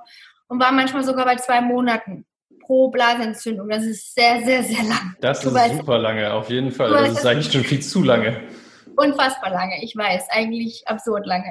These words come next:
Speaker 1: Entsprechend, ähm, äh, ich hab mich aber auch sofort, äh, er-,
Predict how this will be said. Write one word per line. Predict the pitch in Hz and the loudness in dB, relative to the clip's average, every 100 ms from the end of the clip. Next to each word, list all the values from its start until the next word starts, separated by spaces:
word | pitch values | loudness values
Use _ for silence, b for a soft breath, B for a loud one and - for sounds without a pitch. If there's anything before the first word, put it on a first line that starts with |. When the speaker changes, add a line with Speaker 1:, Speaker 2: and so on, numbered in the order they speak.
| - | -6
Speaker 1:
Entsprechend, | 247 - 269 269 277 269 247 | -6 0 0 0 -2 -2 0
ähm, | 240 240 240 - B B B B | 2 0 -4 -10 B B B B
äh, | 240 233 - | 2 2 2
ich | 247 240 | -2 -2
hab | 262 | 0
mich | 262 | 2
aber | 240 226 226 | 2 4 2
auch | - - - - _ | -2 -10 -20 -20 _
sofort, | 233 262 269 269 262 277 277 - 233 | -2 0 0 2 4 4 2 -2 0
äh, | 226 226 220 - | 0 0 -2 -4
er-, | - | -6